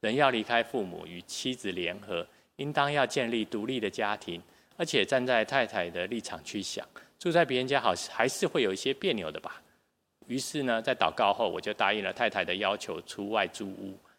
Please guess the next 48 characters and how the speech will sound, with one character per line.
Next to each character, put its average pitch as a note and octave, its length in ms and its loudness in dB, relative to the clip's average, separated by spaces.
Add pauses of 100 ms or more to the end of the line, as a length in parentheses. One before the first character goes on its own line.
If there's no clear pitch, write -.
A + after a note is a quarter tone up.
(160)
这 F3 120 0
应 E3+ 120 0
当 E3+ 220 4
是 D#3+ 140 0
符 A#2 200 -2
合 A2 280 2
神 G#2 200 -4
的 A#2 120 -4
旨 G2+ 220 -8
意 A#2 180 0
了 F2 100 0
吧？ - 340 -4 (540)
但 C#3+ 180 6
是 D3+ 180 0
呢， A#2 260 4 (320)
没 C3+ 100 0
想 B2 200 6
到 D3 220 8 (680)
家 B2 200 4
中 A#2+ 200 2
正 B2+ 140 4
需 A#2 160 -2
要 A#2+ 180 6
金 C3+ 180 -4
钱 B2 160 -2
的 G#2+ 100 -2
时 - 140 -4
候， G#2+ 180 2
公 A2+ 200 -4
司 A2+ 140 -4
突 B2 200 -2
然 G#2 220 4 (280)
就 B2+ 120 -2
公 G#2+ 200 0
布 A#2 120 0
要 A2+ 140 4
裁 G2+ 200 -2
员 G2+ 220 -2
四 - 240 -2
百 - 220 -4
多 G2 220 -2
人。 F2+ 180 -6 (400)
明 A#2+ 120 -4
天 D#3+ 140 0
早 G#2+ 160 2
上 C#3+ 220 4
呢， B2 140 2 (120)
就 G2 220 -2